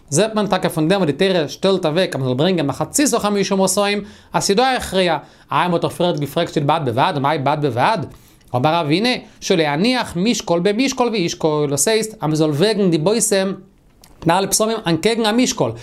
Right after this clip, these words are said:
נישט, אז א מענטש האט שוין געוואגן, דעם ערשטן בויסם. מרדכי חמש מאות, אנקעגן אייזן. נעמט דער ריצער די מרדכי, לייגט דאס אין איין זייט, און די צווייטע זייט לייגט ער די קינם, די, די, די אנדערע, וואס מען דארף לייגן. די כידו, וואס דארף אין חמש מאות.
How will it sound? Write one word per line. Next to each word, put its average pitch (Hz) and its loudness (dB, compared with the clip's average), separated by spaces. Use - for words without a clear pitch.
נישט, 214 0
אז 139 2
א 131 4
מענטש 185 0
האט - -14
שוין 143 0
געוואגן, 165 2
דעם 147 0
ערשטן 185 0
בויסם. 147 2
מרדכי 185 2
חמש 202 -2
מאות, 247 2
אנקעגן 202 0
אייזן. 156 -2
נעמט 220 0
דער 202 2
ריצער 214 0
די 170 2
מרדכי, 190 2
לייגט 180 -2
דאס 180 -6
אין 151 0
איין 127 0
זייט, 151 -2
און 151 2
די 156 4
צווייטע 220 0
זייט 269 0
לייגט 240 0
ער 202 0
די 170 0
קינם, 226 -2
די, 202 0
די, 190 0
די 185 0
אנדערע, 240 2
וואס 214 -4
מען 220 -2
דארף 208 0
לייגן. 196 0
די 135 2
כידו, 247 2
וואס 202 2
דארף 202 0
אין 208 -2
חמש 185 0
מאות. 160 0